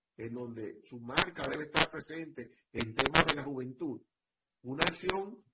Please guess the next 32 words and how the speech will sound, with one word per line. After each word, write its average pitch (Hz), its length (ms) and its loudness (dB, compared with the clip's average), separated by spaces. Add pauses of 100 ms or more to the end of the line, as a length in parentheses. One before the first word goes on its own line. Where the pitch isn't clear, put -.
(120)
muy 170 200 -6
típica - 640 -2 (160)
es 147 180 8
participar - 840 4
en 117 120 -10
conciertos, 110 840 -12 (240)
en 120 160 -2
actividades 113 500 6
deportivas. 127 600 -8 (640)
Sin 240 200 -8
embargo, 180 500 8 (600)
un 135 160 -6
concierto, - 760 4
el 113 140 -10
patrocinio 113 480 -8
de 180 60 -6
un 180 80 -10
concierto, 175 680 -8 (140)
no 143 160 6
te - 120 2
cuesta 170 380 8
cincuenta 147 460 4
o 143 40 -2
cien 123 160 -6
mil 127 140 -6
pesos. - 380 -6 (880)
Vamos 220 340 4
con 285 140 0
un 269 80 -6
caso 285 260 6
del 262 140 2
momento, 262 600 -6